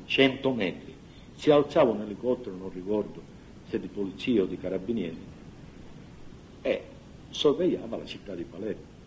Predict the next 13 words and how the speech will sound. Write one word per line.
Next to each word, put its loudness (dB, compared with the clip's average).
Ma 2
si 2
sollevava 10
a 4
cento 6
metri 6
del 6
posto 2
dove 8
aveva 8
la 4
proprietà 0
Inzerillo. 0